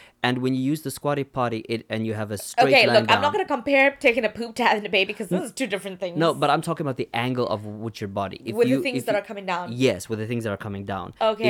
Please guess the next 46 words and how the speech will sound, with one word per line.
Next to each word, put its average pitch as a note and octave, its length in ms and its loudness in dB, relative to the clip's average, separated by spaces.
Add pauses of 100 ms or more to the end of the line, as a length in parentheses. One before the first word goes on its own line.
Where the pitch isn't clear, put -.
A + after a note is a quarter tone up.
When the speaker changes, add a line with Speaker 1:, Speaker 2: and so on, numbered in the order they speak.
Speaker 1:
If F#3 60 -2
you C3 240 0
are A2+ 360 0
sitting C#3 380 -4
at A2 160 -6
a A2 60 -2
ninety G#2+ 320 -4
degree B2+ 300 -2 (140)
angle, A#2 200 -2
for G#2 140 -10
instance, G2 440 -10 (240)
it A#2+ 140 4
is A#2+ 100 0
harder. - 580 -2 (200)
When A2+ 180 0
you G#2 100 -4
squat, G#3 500 2
Speaker 2:
Right. G2 200 -8
Speaker 1:
it A2+ 220 -2
is G#2+ 260 -4 (100)
easier. G2+ 420 -6 (340)
Speaker 2:
I C#4+ 80 4
just, E4 320 -6 (100)
and, A#3+ 140 -6
you A#3+ 80 -4
know, A3 80 -2 (160)
I, - 20 2 (260)
again, F3+ 240 -4
I'm F3+ 140 -14
not E3 180 -14
a - 120 -18
medical - 320 -20
professional, A3 500 -14
nor A3+ 220 -6
am G3+ 160 -12
I F#3 100 -10
a F3 60 -12
midwife, F#3 480 -12
but, F3 180 -12
like, E3 320 -12 (840)
you F#3+ 160 -12
know, G3 120 -2
history A3 400 -6
is F3 100 -10
not F3+ 140 -12 (100)
wrong. E3 520 -10